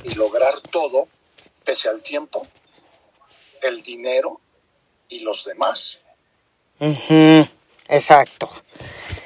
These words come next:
Speaker 2: Ese es, ese es, eh, tus treinta principios para resistir y lograr todo, pese al tiempo, el dinero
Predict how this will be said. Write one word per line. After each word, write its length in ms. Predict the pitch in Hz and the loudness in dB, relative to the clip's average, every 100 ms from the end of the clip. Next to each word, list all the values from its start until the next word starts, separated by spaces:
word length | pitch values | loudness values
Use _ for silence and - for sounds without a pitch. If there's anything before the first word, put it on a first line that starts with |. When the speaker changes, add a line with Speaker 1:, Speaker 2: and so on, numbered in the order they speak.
| - | -4
Speaker 2:
Ese 260 | - 160 180 | 4 4 4
es, 140 | 175 - | 2 4
ese 240 | 196 196 | 4 4
es, 120 | 196 - | 2 2
eh, 120 | 185 | 0
tus 220 | 175 175 | 0 0
treinta 300 | - 208 214 | 4 6 6
principios 480 | 226 190 165 185 196 | 4 2 0 0 2
para 180 | - 160 | 4 4
resistir 440 | 156 147 151 185 190 | 4 -2 -4 -4 0
y 60 | |
lograr 340 | 170 151 151 160 | 2 4 4 4
todo, 200 | 185 180 | 2 4
pese 280 | 175 - 151 | 4 2 2
al 120 | 151 | 0
tiempo, 260 | 185 190 | 0 0
el 100 | 208 175 | 0 0
dinero 420 | 160 165 190 | 0 4 4